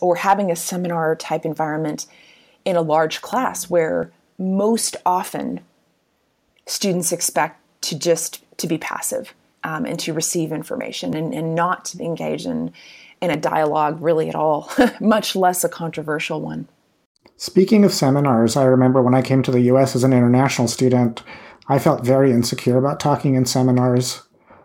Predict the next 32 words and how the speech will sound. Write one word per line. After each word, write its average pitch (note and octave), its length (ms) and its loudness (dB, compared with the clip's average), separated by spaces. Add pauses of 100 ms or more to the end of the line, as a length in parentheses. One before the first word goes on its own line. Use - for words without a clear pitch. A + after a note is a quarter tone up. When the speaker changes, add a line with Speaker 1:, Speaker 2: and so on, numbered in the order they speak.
(180)
Speaker 2:
which - 360 0
brings D#3 240 4
me - 60 6
to C3+ 80 4
the C3 80 4
topic E3 460 2
of B2 340 4
when B2+ 140 4
you C3+ 140 6
are D3+ 120 4
in C#3 60 4
a C3 40 2
seminar C#3 440 2
class, B2+ 560 2 (460)
do C#3+ 100 -4
you B2+ 80 4
sometimes D3 480 2
notice C3+ 280 4
that A#2 120 -2
one C3 140 4
or C3 80 4
two C3+ 140 0
students C3+ 380 2
talk - 240 -2
very B2+ 240 4
little, E3+ 400 6
possibly B2+ 500 0
because A#2+ 280 0
they B2+ 80 2
don't A#2+ 200 0
feel A2 140 -4
comfortable? C#3 720 0